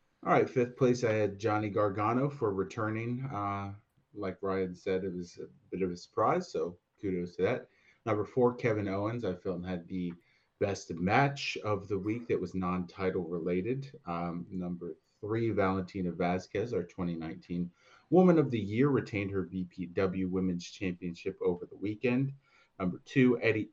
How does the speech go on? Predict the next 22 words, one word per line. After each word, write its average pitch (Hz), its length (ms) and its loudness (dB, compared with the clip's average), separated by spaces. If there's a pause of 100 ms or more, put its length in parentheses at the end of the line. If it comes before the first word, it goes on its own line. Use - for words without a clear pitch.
(120)
Edwards, 107 480 4
congrats 92 460 0
to 87 120 -4
him. 101 240 -2
He 95 140 -4
won 87 320 -2
the 82 160 -10
six-way 85 500 -6
match 82 460 -8
to - 40 -20
become - 360 -8
the 87 80 -2
number 98 240 2
one 95 160 0
contender 104 400 -2
for - 100 -18
the - 160 -18
Impact 107 720 -2
Championship. 143 800 2
It - 140 0
was - 180 -8
taped, 147 400 0